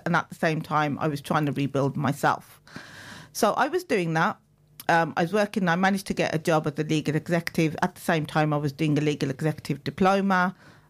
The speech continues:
At the same time, I was obviously, uh, looking after my son. Um, I was happy. I didn't want to be with anybody.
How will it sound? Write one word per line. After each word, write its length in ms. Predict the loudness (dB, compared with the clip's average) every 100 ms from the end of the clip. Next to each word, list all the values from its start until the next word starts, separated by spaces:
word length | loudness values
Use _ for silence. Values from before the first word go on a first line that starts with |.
| _
At 140 | -4 -4
the 60 |
same 280 | -2 0 0
time, 300 | -2 0 0
I 120 | 2 2
was 160 | 2
obviously, 680 | 0 -2 -6 -2 0 0 -2 -2
uh, 460 | 0 2 2 2 -2 -4
looking 260 | -8 -4 -2
after 260 | -2 -4
my 160 | -2 -2
son. 320 | -2 -2 -2 -4 -12 -20 -20 -20 -20 -20 -2
Um, 440 | 2 4 4 0 0
I 60 | -2
was 140 | -2 -2
happy. 440 | -2 -2 -2 -2 -2
I 80 |
didn't 360 | 0 0 -2 -4
want 380 | -2 2 2 0
to 140 | -2
be 220 | 0 2 2
with 160 | 2
anybody. 680 | 2 0 0 -2 -2 -4 -6